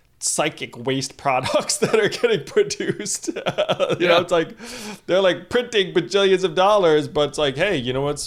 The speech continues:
Speaker 1: suffering? Our democracy, our mental health,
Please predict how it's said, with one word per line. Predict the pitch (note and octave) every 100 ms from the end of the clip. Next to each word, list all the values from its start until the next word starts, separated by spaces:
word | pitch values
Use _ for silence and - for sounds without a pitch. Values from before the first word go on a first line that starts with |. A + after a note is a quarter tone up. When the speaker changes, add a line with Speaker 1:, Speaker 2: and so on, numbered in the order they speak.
| C#3
Speaker 1:
suffering? | D3+ E3+ F#3 G3+ G3+ - - - -
Our | B2+ C#3+
democracy, | E3+ G3 G#3+ E3+ D3 A#2+ G#2 F#2 - -
our | A#2+ B2+
mental | D#3 A3 F#3+ C#3+ B2+
health, | A#2+ G#2+ A#2